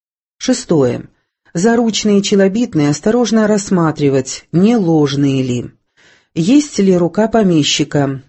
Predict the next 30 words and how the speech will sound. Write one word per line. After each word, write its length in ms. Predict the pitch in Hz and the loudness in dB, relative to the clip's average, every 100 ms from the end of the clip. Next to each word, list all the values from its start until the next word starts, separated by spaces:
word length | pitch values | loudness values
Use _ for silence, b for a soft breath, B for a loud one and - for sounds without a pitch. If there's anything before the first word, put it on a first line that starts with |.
| - | -6
есть 440 | 170 190 233 - 190 | -2 0 0 -4 0
ли 140 | 185 | 2
отписка 640 | 156 151 - 208 - 220 | 2 -2 -2 -4 -2 -2
от 180 | - - | -2 -4
старосты 540 | - 160 156 156 - 165 | -2 -2 0 -2 -4 -2
поповского. 800 | 160 160 120 - - 120 107 - _ _ _ _ _ _ _ - | -2 -2 -6 -6 -8 -6 -6 -8 _ _ _ _ _ _ _ -10
Седьмое. 680 | - 214 165 131 127 - b b b b b | -4 0 2 0 -4 -8 b b b b b
Послать 400 | 196 302 311 233 | -2 2 2 2
указы 380 | 208 262 226 | 2 0 0
к 60 | 208 | 0
поповским 560 | 175 170 226 - 214 196 | -2 0 -2 -2 -4 -2
старостам, 600 | - 156 131 123 143 143 | 0 0 0 -2 -4 -6
чтобы 300 | - 165 170 | -4 -2 -2
отписок 480 | - 240 247 151 | -2 -4 -4 -2
не 140 | 196 226 | 0 0
давали, 580 | 190 123 120 127 123 - B B B | 0 -2 -4 -6 -8 -12 B B B
прежде 380 | 175 226 226 214 | -2 0 2 0
чем 220 | 196 165 | -2 -4
сами 380 | - 196 202 202 | 0 0 2 0
побывают 640 | 202 175 175 170 180 170 - | 0 0 0 2 2 0 -4
в 60 | |
приходе 520 | 156 139 - 208 180 | -6 -4 0 0 0
и 40 | 151 | 0
допросят 560 | 139 151 196 196 196 | 0 0 0 0 -4
крестьян, 720 | - 196 - - 147 127 123 B B B | 0 -2 -2 -4 -2 0 -4 B B B
угоден 560 | 185 180 185 262 196 160 | -2 0 2 0 2 0
ли 220 | 151 170 | 0 0
им 160 | 143 127 | 0 0
тот 360 | 190 214 202 - | 0 -2 -2 -10
дьячок. 800 | 151 185 202 - 127 117 - | -4 -2 -2 -2 -2 -4 -8